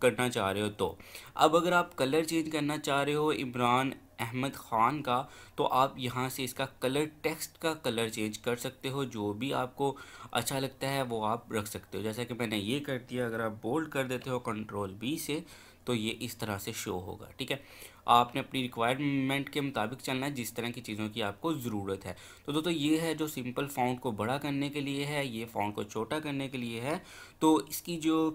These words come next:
की है वो आपको मैं बता देता हूँ। तो ये देखें, आपको कंप्यूटर पे ये वाला जो बटन है वो मिलेगा। तो ये, ठीक है, यहाँ पे आप देख सकते हो कंट्रोल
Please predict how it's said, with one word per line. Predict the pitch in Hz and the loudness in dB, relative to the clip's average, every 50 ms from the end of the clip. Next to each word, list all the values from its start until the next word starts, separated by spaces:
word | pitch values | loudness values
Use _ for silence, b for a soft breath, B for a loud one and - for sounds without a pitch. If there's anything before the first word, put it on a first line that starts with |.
| - | -2
की | - 151 160 165 | -6 -6 -4 -4
है | 165 160 165 151 151 156 | -4 -4 -4 -4 -4 -4
वो | 156 147 135 135 135 - - | -4 -6 -6 -6 -6 -4 -2
आपको | 113 117 120 120 - - - 127 131 | -2 -2 -2 -4 -6 -8 -4 -4 -2
मैं | 123 131 127 120 | 0 0 0 0
बता | 117 110 - 135 147 151 | 0 0 0 2 0 0
देता | 147 147 - 131 | 0 -2 -2 -2
हूँ। | 139 147 147 | 0 -2 -2
तो | 143 143 | -2 -2
ये | 127 123 | -2 -2
देखें, | 113 113 113 143 135 - - | -2 -2 -4 -4 -4 -2 0
आपको | 113 107 110 107 - - - 127 151 175 B B B B B B - | 2 2 2 0 -2 -4 -4 -4 -4 -4 B B B B B B -2
कंप्यूटर | 143 127 127 - 127 123 143 143 | -2 -2 -2 -2 -4 0 -2 -2
पे | 143 160 | 0 -2
ये | 151 135 120 123 143 165 | -2 -2 -2 -2 -2 -2
वाला | 156 156 147 147 147 | -2 -2 -2 -2 -2
जो | 143 135 | -2 -2
बटन | 107 - 101 101 - 110 | 0 0 -2 0 -2 -4
है | 110 123 123 120 | -2 -2 0 0
वो | 120 117 | 0 0
मिलेगा। | 107 101 98 98 95 101 101 107 139 170 - B B B B B B B B - - | 0 -2 -2 -2 -2 -2 -2 -2 -4 -4 -6 B B B B B B B B -2 2
तो | 135 135 139 139 139 139 135 - - | 4 4 4 4 4 2 2 0 -4
ये, | - 127 117 113 104 104 - - - - - | -4 -2 0 2 0 0 -2 -8 -16 -10 -6
ठीक | 139 139 127 | -4 -2 0
है, | 156 151 147 B B B B B - | 0 -2 -2 B B B B B -10
यहाँ | 117 113 117 113 117 120 127 127 123 123 | -6 -4 -4 -4 0 0 0 0 0 0
पे | 143 | 0
आप | 135 127 117 | 0 0 0
देख | 110 120 120 | -2 -4 -4
सकते | - 131 123 - - | -6 -8 -10 -8 -4
हो | 135 139 135 | -4 -4 -2
कंट्रोल | - 139 127 123 120 - 117 104 117 123 | -2 -2 -2 -2 -2 -4 -2 0 0 0